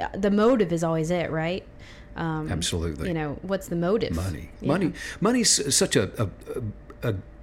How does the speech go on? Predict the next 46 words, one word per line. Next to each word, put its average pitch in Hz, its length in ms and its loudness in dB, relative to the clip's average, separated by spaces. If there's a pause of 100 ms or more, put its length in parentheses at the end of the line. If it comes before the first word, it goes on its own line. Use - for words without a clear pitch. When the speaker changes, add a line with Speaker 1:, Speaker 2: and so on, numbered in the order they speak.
(140)
Speaker 2:
cool 262 340 4
thing, 85 480 0
and 110 100 4
it's, - 420 0
it 139 140 2
goes 151 220 4
in 139 60 2
so 170 180 6
many 170 160 4
different, 151 240 2
there's 127 220 6
been 120 240 4
so 175 300 6
many 156 420 4 (380)
books 180 440 6
written 156 200 6
on 139 140 6
this 143 160 6
subject, 139 540 4 (100)
and 95 560 4
there 107 340 0
are 95 40 2
so 139 120 2
many 135 260 4
ideas. 113 720 4 (600)
Uh, 90 220 -2
m-, 110 340 2 (100)
most 120 480 4
are 101 140 4
wrong 92 420 6
<laughs> 95 140 -4
where, 110 200 2 (220)
where 117 120 4
it 117 80 -2
comes 117 260 6
to 123 80 4
money, 101 460 4
and 92 460 2
it's - 180 -2
such 220 240 4
a 87 80 4
cool 151 340 4
thing 120 240 4
to - 60 2
talk 110 400 0
about 76 400 0